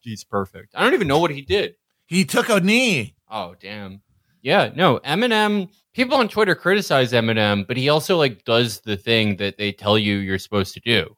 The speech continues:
Speaker 1: Like, he's
Speaker 2: Sure.
Speaker 1: like, he's going to Thanksgiving, and he's confronting racist relatives. He,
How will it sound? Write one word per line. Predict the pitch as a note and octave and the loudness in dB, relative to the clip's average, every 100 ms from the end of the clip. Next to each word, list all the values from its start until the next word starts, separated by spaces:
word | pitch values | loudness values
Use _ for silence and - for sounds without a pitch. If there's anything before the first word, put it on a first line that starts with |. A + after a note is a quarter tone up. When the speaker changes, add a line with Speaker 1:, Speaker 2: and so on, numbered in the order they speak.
| _ _ | _ _
Speaker 1:
Like, | A2 G#2 | -8 -2
he's | A#2+ A#2 | 0 0
Speaker 2:
Sure. | A#2+ | 0
Speaker 1:
like, | B2 | -2
he's | - E3 D#3+ | 0 0 0
going | - D3+ D#3 | 2 2 4
to | C#3 | 0
Thanksgiving, | C3 C3 G#2+ - C3 A#2+ G2+ | 0 0 0 0 0 2 -2
and | G2+ | -4
he's | A2+ G#2+ | -4 -6
confronting | A2+ G2+ A#2+ A2+ F#2+ | -14 -4 0 2 2
racist | G2+ G2 F2+ G#2 | 0 -2 -8 -2
relatives. | G#2 G#2+ F#2+ E2+ - - - | 0 0 -4 -14 -16 -20 -2
He, | - C#4+ C#4 | 2 2 0